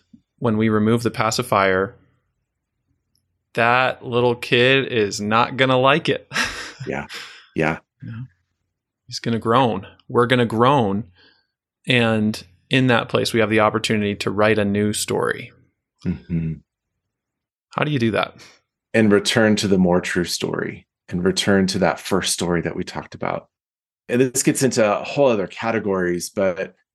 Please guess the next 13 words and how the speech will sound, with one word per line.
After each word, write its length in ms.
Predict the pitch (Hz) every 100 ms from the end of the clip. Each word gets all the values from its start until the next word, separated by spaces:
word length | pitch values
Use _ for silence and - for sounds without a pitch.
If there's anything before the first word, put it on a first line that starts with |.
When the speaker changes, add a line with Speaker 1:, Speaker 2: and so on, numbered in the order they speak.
| _
Speaker 2:
to 120 | - 117
groan 640 | 110 117 123 123 127 127
and 260 | 113 98 92
to 160 | -
grieve, 1080 | 90 107 95 226 123 120 117 117 120 113 - _ _ _ _ -
uh, 400 | 90 90 87 85 -
and 280 | 101 98 95
to, 420 | - 101 98 95
to 240 | - -
sit 600 | 92 - - - 120 113
with 300 | 113 113 110
those 300 | 107 92 92
negative 1040 | 98 98 104 113 - 113 113 110 104 -